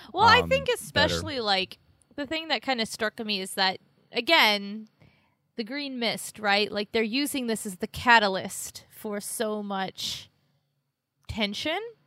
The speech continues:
Speaker 1: But honestly,
Speaker 2: Uh-huh.
Speaker 1: like, you don't need the green mist for people to get frustrated at not having a plan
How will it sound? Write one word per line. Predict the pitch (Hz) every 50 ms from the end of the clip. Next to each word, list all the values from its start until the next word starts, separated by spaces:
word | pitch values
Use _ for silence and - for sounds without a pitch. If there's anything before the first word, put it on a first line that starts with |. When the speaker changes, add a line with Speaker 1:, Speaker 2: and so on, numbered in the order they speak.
| _ _ _ _ - _ _ - - 262 - -
Speaker 1:
But | 320 339
honestly, | 330 349 370 359 359 311 285 285 269
Speaker 2:
Uh-huh. | 254 233
Speaker 1:
like, | 240 233 214 208 - - _ _ _ -
you | 208 - 196 196 254 330 370
don't | 392 381 294 226
need | 226 262 285 262 202
the | 220 214
green | 196 - 214 226 233 214 196 185
mist | 180 185 208 302 - - - - - - _ _ _ _ _
for | - 233
people | 226 - - 277 262 - - 233 220 208 -
to | - - - 226 214 214 208 202 196 190 190 180 - -
get | - 226 220 -
frustrated | - - - 254 254 247 - - - 220 202 202 196 190 196 190 190 190
at | - 196 190 175
not | 190 196 220 226 226 220
having | 233 233 220 208 208 202 185 202 196 190 190 190 190 -
a | 170
plan | - - - 226 214 202 190 185 185 180 185 180 180 190